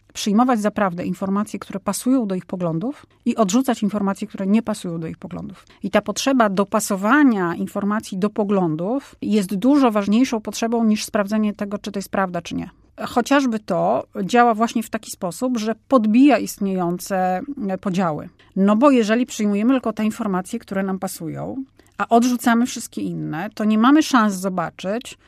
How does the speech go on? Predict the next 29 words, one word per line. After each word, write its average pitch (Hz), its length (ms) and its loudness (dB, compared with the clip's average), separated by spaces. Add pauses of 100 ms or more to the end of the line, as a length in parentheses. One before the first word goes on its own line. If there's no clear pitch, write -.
(140)
czym 247 200 6
zajmują 214 380 4
się 208 140 -4
osoby 185 260 -6
z 180 80 -12
tej 185 140 -8
drugiej 175 280 -10
strony, 160 540 -10
czy - 120 -6
one 208 200 0
mają 226 300 4
jakąś 185 320 -6
prawdę, 170 600 -8 (200)
czy 190 100 -14
tam 202 180 0
jest 262 160 4
coś 247 140 -6
prawdziwego, 151 760 -10 (180)
coś - 200 -6
na 202 160 4
rzeczy, 208 480 0 (120)
jak 151 120 -18
to 175 100 -6
mówimy 156 400 -6
potocznie, 165 580 -10 (280)
czy 190 100 -6
może 220 240 4
nie 254 200 8
ma. 175 260 -2